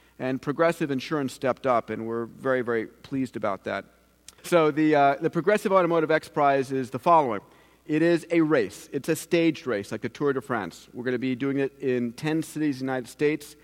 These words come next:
I think New York and San Francisco have already stepped up to be two of those ten cities. We're doing a competitive bid for that.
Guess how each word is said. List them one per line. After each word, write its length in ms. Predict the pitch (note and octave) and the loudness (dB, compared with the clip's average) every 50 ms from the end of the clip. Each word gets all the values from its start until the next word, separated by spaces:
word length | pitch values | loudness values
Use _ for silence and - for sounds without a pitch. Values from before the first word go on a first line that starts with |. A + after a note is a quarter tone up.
| _ _ _ _ _ | _ _ _ _ _
I 80 | - B2 | -10 -8
think 320 | - C3+ C3 B2 - - | -4 -4 -6 -6 -8 -10
New 180 | - C3 C3+ C#3+ | -6 -4 -2 0
York 280 | D3 D3+ D3+ D#3 - C#3 | 2 2 2 0 0 -4
and 80 | B2 | -8
San 200 | - - C#3 C#3 | -6 -4 -6 -4
Francisco 500 | - C#3+ B2+ - C#3 C3 - - C3+ B2+ | -4 -8 -8 -8 -8 -10 -8 -6 -8 -8
have 80 | A2+ B2 - | -8 -10 -12
already 280 | - A2+ C3 C3 C#3 C3+ | -6 -4 -2 -2 -2 -2
stepped 380 | C3 - - C#3 C3 - - C#3+ | -4 -4 -2 -2 -2 -2 -2 -2
up 180 | C3+ B2+ - | -2 -2 -4
to 60 | - | -6
be 140 | A#2 B2+ A#2+ | -8 -8 -8
two 220 | - - - C#3+ C#3 | -8 -8 -6 -6 -4
of 80 | B2+ | -4
those 180 | C3 B2+ B2 - | -4 -4 -6 -6
ten 220 | - C3+ B2 B2 | -8 -8 -8 -8
cities. 380 | - - C3+ C3 C3+ C3+ C3 - _ - - - _ _ _ | -6 -4 -4 -4 -4 -6 -10 -14 _ -20 -20 -20 _ _ _
We're 80 | - A#2+ | -10 -8
doing 220 | A2+ A#2+ B2 B2 | -4 -2 -2 -2
a 40 | A#2 | -4
competitive 520 | A#2 A#2+ - - C3+ C3 C3+ C3 B2+ A2+ G#2 | -6 -10 -8 -4 -2 -2 0 -2 -2 -2 0
bid 200 | B2+ B2+ B2 B2 | 0 -2 -2 -2
for 140 | - B2+ | -6 -6
that. 260 | B2 B2+ B2+ C3 C3+ | -4 -2 -2 -4 -4